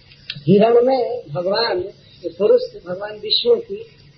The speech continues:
आराधना करते हुए यह कहते, यह पूजा से भिन्न उपासना हुई।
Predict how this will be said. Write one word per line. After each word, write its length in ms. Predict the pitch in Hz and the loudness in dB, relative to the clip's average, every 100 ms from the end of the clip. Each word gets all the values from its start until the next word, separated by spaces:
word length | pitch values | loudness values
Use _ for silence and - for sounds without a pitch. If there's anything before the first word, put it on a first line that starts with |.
| - | -4
आराधना 460 | 180 190 190 233 466 | 0 2 2 2 2
करते 400 | - 571 - 440 | 0 -4 -2 -2
हुए 340 | 349 330 523 - - _ _ _ - | 0 2 0 0 -18 _ _ _ -2
यह 160 | 180 202 | 2 2
कहते, 560 | - 185 160 - - - _ _ _ _ - | 2 -2 -4 -2 -6 -8 _ _ _ _ -4
यह 140 | 208 208 | 0 0
पूजा 400 | - 240 294 294 | 2 0 0 -2
से 140 | 262 | -12
भिन्न 580 | - 226 311 254 - - | -12 -6 -4 -4 -10 -12
उपासना 380 | - 190 196 175 | -8 -8 -8 -16
हुई। 220 | 156 | -16